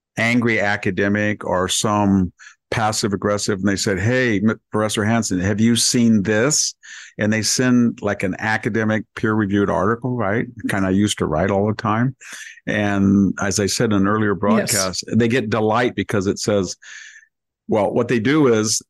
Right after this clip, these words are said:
Speaker 1: if it's on hoplite warfare or ancient Greek agrarianism, they quote my argument. And they even actually dig out some of the,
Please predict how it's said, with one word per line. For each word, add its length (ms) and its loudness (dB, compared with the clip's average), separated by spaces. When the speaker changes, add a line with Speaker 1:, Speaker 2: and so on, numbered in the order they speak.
Speaker 1:
if 180 -2
it's 180 -2
on 160 2
hoplite 480 0
warfare 600 0
or 180 2
ancient 440 -2
Greek 200 -2
agrarianism, 1000 2
they 220 0
quote 480 -2
my 200 0
argument. 640 0
And 640 0
they 180 2
even 420 2
actually 680 0
dig 300 -2
out 220 0
some 200 -2
of 60 -2
the, 240 0